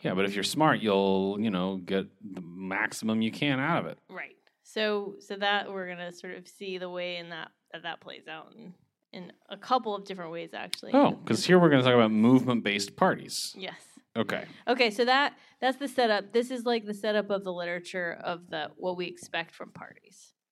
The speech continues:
Speaker 1: Okay.
Speaker 2: Um,
Speaker 1: So we've set up what they, what we expect from parties is they become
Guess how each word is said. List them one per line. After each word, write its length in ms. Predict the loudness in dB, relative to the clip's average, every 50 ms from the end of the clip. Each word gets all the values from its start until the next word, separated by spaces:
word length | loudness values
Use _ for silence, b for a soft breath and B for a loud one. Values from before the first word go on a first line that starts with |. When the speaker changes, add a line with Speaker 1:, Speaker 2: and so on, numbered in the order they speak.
| _ _ _ _ _
Speaker 1:
Okay. 260 | -10 -8 -6 -6 -6 -6
Speaker 2:
Um, 460 | -8 -8 -8 -8 -10 -12 -14 -14 -16 -16 -18 -16
Speaker 1:
So 160 | -4 -2 2
we've 160 | 2 2 2 2
set 200 | 2 4 4 6
up 140 | 4 4 4
what 160 | 2 2 2
they, 200 | 0 -4 -4 -4 -2
what 180 | 0 0 2 2
we 80 | 0
expect 400 | -2 -2 -2 -2 0 0 0 0
from 140 | 0 -2 0
parties 380 | 2 2 2 2 2 0 -2 -4
is 120 | -4 -2
they 120 | -2 -2 -2
become 640 | -4 -6 -8 -8 -4 -2 -2 -2 -2 -4 -6 -8